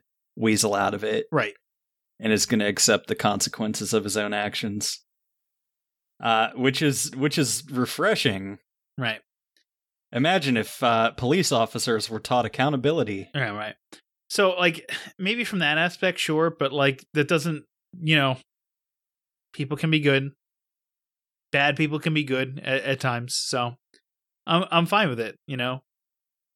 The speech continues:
Speaker 2: Uh, like I said, I feel like it's more prescient in America than in the Netherlands, although, that said, I'm not that tuned into what's going on in the Netherlands in the first place, so who knows? I could be wrong.
Speaker 1: Yeah.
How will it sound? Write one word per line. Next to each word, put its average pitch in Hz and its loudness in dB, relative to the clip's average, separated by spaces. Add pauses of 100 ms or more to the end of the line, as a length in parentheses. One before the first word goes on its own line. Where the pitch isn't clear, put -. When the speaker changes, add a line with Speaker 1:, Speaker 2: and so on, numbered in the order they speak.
Speaker 2:
Uh, 127 -4
like 143 4
I - -2
said, 139 0
I 135 2
feel 165 2
like 151 6
it's 143 -2
more 165 4
prescient 165 0
in 151 2
America 165 4
than 143 -2
in 143 -4
the 139 -4
Netherlands, 180 2
although, 123 2
that 127 -2
said, 143 2
I'm 135 2
not 131 -2
that 143 -2
tuned 151 0
into 151 2
what's 147 2
going 156 2
on 151 4
in 147 -2
the 139 -4
Netherlands 180 2
in 151 0
the 139 0
first 240 2
place, 254 2
so - 4 (680)
who 135 2
knows? 226 4
I 127 2
could 139 0
be 160 2
wrong. 226 -2 (1160)
Speaker 1:
Yeah. 170 -10